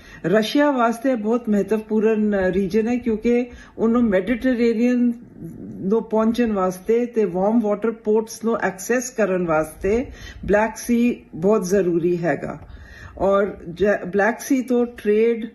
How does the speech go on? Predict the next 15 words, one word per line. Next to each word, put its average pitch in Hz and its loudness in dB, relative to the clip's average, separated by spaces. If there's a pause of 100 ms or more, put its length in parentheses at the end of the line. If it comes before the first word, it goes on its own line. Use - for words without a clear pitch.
(100)
ਇਕਨੋਮਿਕ 202 0
ਐਕਟੀਵਿਟੀ, 214 0
geopolitically 214 0 (200)
it 208 2
is 208 0
very 185 2
important। 175 -2 (580)
ਔਰ, 202 0
ਅ, 180 -2 (500)
ਪੁਰਾਣਾ 214 2
ਜਿਹੜਾ 220 0
올ਡ 233 4
ਸਿਲਕ 277 -2
ਰੂਟ 202 -2
ਸੀਗਾ, 202 -2